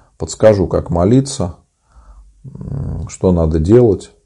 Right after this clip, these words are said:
Самое главное, не унывать и помнить, что на всё воля Божья.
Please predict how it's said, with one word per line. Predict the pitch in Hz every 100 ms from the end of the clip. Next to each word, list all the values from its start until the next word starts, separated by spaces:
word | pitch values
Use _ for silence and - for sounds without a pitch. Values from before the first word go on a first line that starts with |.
| _ _ _ _ _ _ _ _ _ - - -
Самое | - 127 120
главное, | 117 135 120 107
не | 107
унывать | 110 113 101 73 - -
и | 80
помнить, | - 131 127 82
что | - - 87
на | 82 87
всё | 87 131
воля | 95 85 76
Божья. | 73 82 80 76